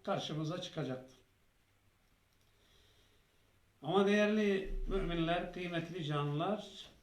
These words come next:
biz acı bir gerçekle yüz yüzeyiz. Bir realite ile yüz yüzeyiz. Evet, virüs vardır,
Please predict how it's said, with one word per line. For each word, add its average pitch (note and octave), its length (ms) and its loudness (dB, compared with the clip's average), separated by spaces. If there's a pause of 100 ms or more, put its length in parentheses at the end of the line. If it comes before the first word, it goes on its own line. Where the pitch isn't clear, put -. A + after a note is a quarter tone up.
(320)
biz F3+ 580 -2 (200)
acı F#3+ 360 0
bir F#3 120 2
gerçekle D#3 680 -2
yüz C#3 280 -4
yüzeyiz. A#2 680 -10 (1000)
Bir F#3+ 340 0
realite F3+ 760 2
ile E3 460 -2 (260)
yüz D3+ 300 -4
yüzeyiz. A#2+ 680 -10 (1160)
Evet, E3+ 580 -2 (260)
virüs E3 460 -2
vardır, C#3 440 0